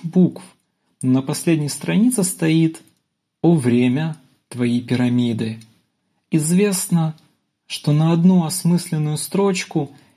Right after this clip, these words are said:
или истинное сообщение приходится тысячи бессмыслиц, груды словесного хлама и абракадабры.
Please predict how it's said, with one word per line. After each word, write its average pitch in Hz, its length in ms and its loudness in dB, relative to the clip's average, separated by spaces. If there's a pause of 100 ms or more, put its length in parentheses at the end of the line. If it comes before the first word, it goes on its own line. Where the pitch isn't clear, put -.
(100)
или 131 160 2
истинное 160 560 0
сообщение 156 880 0 (380)
приходится 247 520 0
тысячи 180 460 2
бессмыслиц, 170 880 -2 (500)
груды 196 420 2
словесного 127 680 -4
хлама 156 880 0 (220)
и 127 140 -4
абракадабры. 127 960 -4